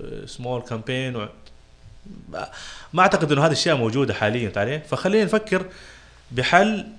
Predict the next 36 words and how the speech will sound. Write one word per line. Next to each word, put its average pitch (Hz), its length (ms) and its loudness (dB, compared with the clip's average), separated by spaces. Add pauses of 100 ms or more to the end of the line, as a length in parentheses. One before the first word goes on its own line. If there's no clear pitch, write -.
(280)
نبني 143 420 -2
فيه 160 420 -2
كيوبس - 680 -2 (500)
إلين 170 180 4
ما 143 420 4 (140)
أنت 156 160 -6
تستوعب 147 480 4 (200)
ونفهم. 147 380 -4
و-، 120 140 -8
وصراحة 160 480 2
جزء 170 260 -2
كبير 143 240 2
من 123 140 -2
ال-، 104 240 -4
اللي 98 200 -4
بيصير 135 460 -2 (560)
إنه 120 320 -2 (800)
dealing، 156 600 2
uh, - 20 -2 (180)
communicating 113 760 -2
with 95 180 -2
them 113 140 2 (180)
in 98 80 -6
a، 101 180 -6
on 110 120 -4
a 101 100 -2
daily 113 320 0
basis 107 360 -4
ولا 92 200 -2
على 90 180 -4
شكل - 380 -8 (280)
مستمر، 120 400 -2 (140)
بشكل 117 260 -6
مستمر 127 400 -2 (500)
بيخلي 165 260 2
الأمور 143 460 2